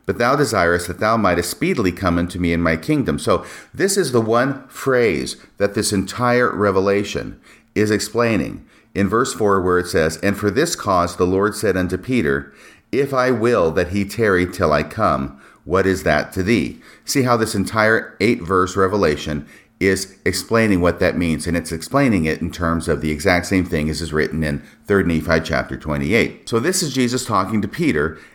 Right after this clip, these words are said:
"And for this cause the Lord said unto Peter, If I will that he tarry till I come, what is that to thee?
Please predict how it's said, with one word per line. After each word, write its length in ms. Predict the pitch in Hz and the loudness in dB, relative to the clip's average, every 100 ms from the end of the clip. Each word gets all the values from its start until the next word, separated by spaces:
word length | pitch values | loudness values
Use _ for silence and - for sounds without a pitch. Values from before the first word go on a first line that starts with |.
| - | -2
"And 160 | 127 | -2
for 120 | - | 0
this 220 | 127 147 - | 0 0 0
cause 360 | 117 107 104 | -2 0 0
the 60 | 101 | 0
Lord 260 | 98 101 | 2 2
said 160 | 101 107 | 0 0
unto 180 | 90 82 | 0 -2
Peter, 380 | - 123 104 - | -2 2 2 0
If 160 | 92 | -2
I 120 | 113 110 | 2 2
will 240 | 101 98 | 2 2
that 120 | 90 | 2
he 60 | 82 | -2
tarry 340 | 80 147 135 | -2 0 2
till 220 | 135 117 | 0 0
I 120 | 98 98 | 2 0
come, 340 | - 85 78 | -2 -2 0
what 160 | 80 92 | 2 0
is 160 | 92 | 0
that 240 | 87 71 - | 0 -2 -2
to 100 | 85 | -4
thee? 420 | 107 98 85 | 0 2 0